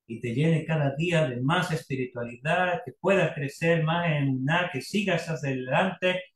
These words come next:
y que sigas agradeciendo a cada grupo, aunque no tengamos las fuerzas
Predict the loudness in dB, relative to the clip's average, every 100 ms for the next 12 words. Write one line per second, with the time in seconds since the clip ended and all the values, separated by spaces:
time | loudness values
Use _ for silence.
0 | -12 -8 -6 0 0 2 2 2 0 -2
1 | -4 0 0 0 0 0 0 -2 2 2
2 | 2 -2 _ _ _ -12 -10 -10 -12 -10
3 | -2 0 0 -6 -12 -10 -10 -10 -16 -18
4 | _ _ -20 -20 _ -4 -4 -4